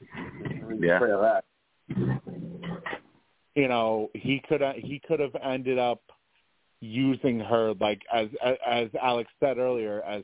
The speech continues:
Speaker 3: property. You know, she
Speaker 1: And I
Speaker 3: could have
Speaker 1: hope,
Speaker 3: been viewed
Speaker 1: hopefully
Speaker 3: at
Speaker 1: she'll
Speaker 3: one
Speaker 1: get an
Speaker 3: point as
Speaker 1: attorney.
Speaker 3: property.
Speaker 1: I, I'm assuming and hoping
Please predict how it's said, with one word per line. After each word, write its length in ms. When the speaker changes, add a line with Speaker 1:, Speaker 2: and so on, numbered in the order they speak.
Speaker 3:
property. 600
You 100
know, 300
she 80
Speaker 1:
And 120
I 40
Speaker 3:
could 80
have 40
Speaker 1:
hope, 80
Speaker 3:
been 200
viewed 320
Speaker 1:
hopefully 100
Speaker 3:
at 120
Speaker 1:
she'll 100
Speaker 3:
one 80
Speaker 1:
get 140
an 60
Speaker 3:
point 120
as 80
Speaker 1:
attorney. 340
Speaker 3:
property. 300
Speaker 1:
I, 140
I'm 220
assuming 420
and 160
hoping 340